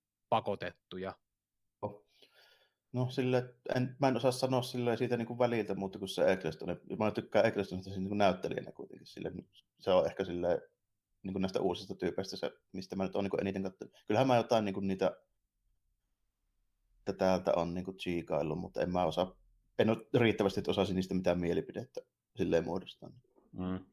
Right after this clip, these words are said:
Speaker 3: Joo, it-, itekin
Speaker 2: Tö-
Speaker 3: mä oon seurannut Doctor Wholla en-, enemmän silleen, että niinku satunnaisia jaksoja, mutta en niinkö ottanut mitään kautta koskaan loppuun asti kattoa, mutta niin tota
Speaker 1: Mullakin se, mullakin se on jäänyt usein vaan si-, sellaiseen, että mun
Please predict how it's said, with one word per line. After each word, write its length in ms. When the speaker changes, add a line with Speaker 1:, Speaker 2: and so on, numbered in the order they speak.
Speaker 3:
Joo, 280
it-, 180
itekin 240
Speaker 2:
Tö- 40
Speaker 3:
mä 160
oon 240
seurannut 260
Doctor 160
Wholla 220
en-, 60
enemmän 360
silleen, 340
että 180
niinku 240
satunnaisia 760
jaksoja, 480
mutta 220
en 60
niinkö 380
ottanut 240
mitään 240
kautta 280
koskaan 320
loppuun 380
asti 160
kattoa, 540
mutta 260
niin 140
tota 240
Speaker 1:
Mullakin 240
se, 140
mullakin 380
se 80
on 80
jäänyt 280
usein 320
vaan 160
si-, 260
sellaiseen, 460
että 180
mun 280